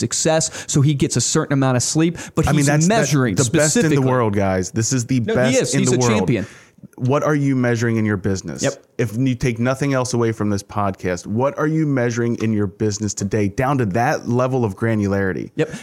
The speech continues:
Speaker 1: then
Speaker 2: that's
Speaker 1: you
Speaker 2: helping
Speaker 1: understand
Speaker 2: you hit your goals?
Speaker 1: your business. What, what happens to all of you guys is you're chasing the next deal.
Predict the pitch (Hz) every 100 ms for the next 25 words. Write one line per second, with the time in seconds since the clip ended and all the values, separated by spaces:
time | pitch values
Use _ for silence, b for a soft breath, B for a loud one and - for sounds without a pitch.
0 | B 185 240 269 247 214 127 120 104 104
1 | 104 92 76 165 214 147 226 180 214 -
2 | - B 180 196 190 190 277 294 226 -
3 | 160 156 147 131 127 120 113 135 147 165
4 | - - 208 247 226 269 240 208 185 185
5 | - 147 160 139 -